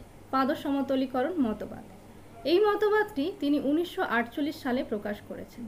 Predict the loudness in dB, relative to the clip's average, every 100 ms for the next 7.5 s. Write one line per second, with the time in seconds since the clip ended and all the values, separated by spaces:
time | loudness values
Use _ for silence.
0 | -14 -18 -20 -20 -20 -14 -6 0 0 0
1 | 2 2 2 2 0 0 -4 -4 -10 -20
2 | -20 -4 2 4 6 4 2 -2 -8 -4
3 | 2 4 4 4 2 2 2 4 2 2
4 | 2 2 -2 -6 -20 -12 -2 0 0 0
5 | 2 2 2 -2 -4 -4 -2 -2 0 -2
6 | 0 2 0 -2 -10 -12 -2 -2 0 0
7 | 2 0 0 0